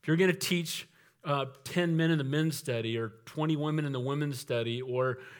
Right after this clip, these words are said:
you're gonna have a Bible study with two other people at work, you prepare like you're gonna teach in front of five thousand people. Amen? And if you can't take the time to be prepared,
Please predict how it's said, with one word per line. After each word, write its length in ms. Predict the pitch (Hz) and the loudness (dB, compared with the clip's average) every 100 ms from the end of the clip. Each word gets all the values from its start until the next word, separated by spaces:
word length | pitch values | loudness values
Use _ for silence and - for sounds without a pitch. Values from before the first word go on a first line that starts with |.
| - | 0
you're 120 | 165 | 4
gonna 100 | 185 | 6
have 80 | 156 | 4
a 60 | |
Bible 340 | 123 147 160 165 | 4 4 4 2
study 260 | - 139 | 0 0
with 200 | 127 127 | 0 -4
two 180 | - 170 | 2 4
other 160 | 143 139 | 4 0
people 420 | - 156 139 120 | 0 0 0 -4
at 80 | 113 | -2
work, 440 | 131 143 127 - | 2 4 2 0
you 80 | 185 | 0
prepare 420 | 156 127 165 156 | 0 -2 0 2
like 220 | 151 131 | 2 -2
you're 80 | 139 | -4
gonna 160 | 139 127 | -4 -4
teach 320 | - 143 127 | -6 -8 -8
in 80 | 120 | -6
front 160 | 135 | -6
of 80 | 120 | -6
five 320 | - 127 123 | -4 -2 -2
thousand 380 | 127 120 110 120 | -6 -8 -6 -8
people. 420 | 117 104 - 87 _ _ _ _ _ _ _ _ _ _ - | -8 -10 -10 -16 _ _ _ _ _ _ _ _ _ _ 0
Amen? 460 | 131 127 135 226 - - - _ _ _ _ _ | 2 2 0 0 -4 -20 -20 _ _ _ _ _
And 80 | 131 | -2
if 80 | 143 | 0
you 80 | 175 | 2
can't 280 | 190 196 196 | 2 2 2
take 220 | 190 185 | 2 2
the 80 | 185 | -2
time 320 | - 180 175 | 0 2 2
to 60 | |
be 160 | 156 165 | 2 -2
prepared, 640 | 165 147 - 156 160 165 | -2 -4 2 4 4 0